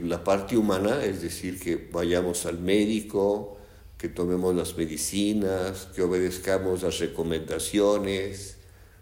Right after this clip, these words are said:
porque Dios pe-, quiere que, que se use todo aquello, no quiere que suframos inútilmente,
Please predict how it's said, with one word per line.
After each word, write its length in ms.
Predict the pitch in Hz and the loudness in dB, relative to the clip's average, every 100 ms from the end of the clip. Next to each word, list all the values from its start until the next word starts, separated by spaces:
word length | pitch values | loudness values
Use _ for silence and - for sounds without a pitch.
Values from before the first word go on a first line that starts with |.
| - | -18
porque 340 | - 87 - 87 | -8 -8 -4 -4
Dios 300 | 82 95 101 | 0 0 0
pe-, 240 | - 101 | -2 -4
quiere 380 | - 101 101 120 | -2 0 4 2
que, 480 | 113 95 92 85 - | 2 -2 -4 -8 -8
que 300 | - - 90 | -8 -8 -10
se 180 | - 90 | -6 -2
use 280 | 107 - 101 | 0 2 0
todo 300 | - 92 82 | 0 -4 -2
aquello, 420 | - 156 120 - - - - - - - - - - - | 2 2 2 -2 -6 -16 -20 -20 -20 -20 -20 -20 -20 -8
no 180 | 90 | -6
quiere 300 | 92 98 95 | -4 -4 -4
que 120 | 92 87 | -4 -6
suframos 680 | - 82 98 95 95 90 92 | -4 -2 2 2 2 0 -2
inútilmente, 680 | 90 87 85 104 165 - | -4 -2 -2 0 -2 -6